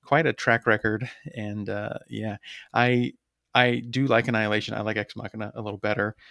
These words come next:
Um, but I'll, I'll have a couple actually other things to say about Annihilation as we get into this one. But,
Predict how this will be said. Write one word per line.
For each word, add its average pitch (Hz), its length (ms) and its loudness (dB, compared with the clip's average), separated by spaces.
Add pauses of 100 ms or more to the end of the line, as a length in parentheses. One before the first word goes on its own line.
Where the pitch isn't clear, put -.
(160)
Um, 107 380 -4 (920)
but 139 320 -8 (160)
I'll, 139 200 -4
I'll 127 40 -2
have 135 220 4
a - 20 -2
couple 117 320 0
actually 110 340 -6 (680)
other 107 200 -4
things 110 260 -8
to 117 80 -10
say - 160 -10
about 120 180 -12
Annihilation 117 460 -8
as 104 140 -8
we 101 160 -12 (400)
get 117 100 0
into 101 200 -2
this 101 240 -4
one. 131 240 -10
But, - 200 -4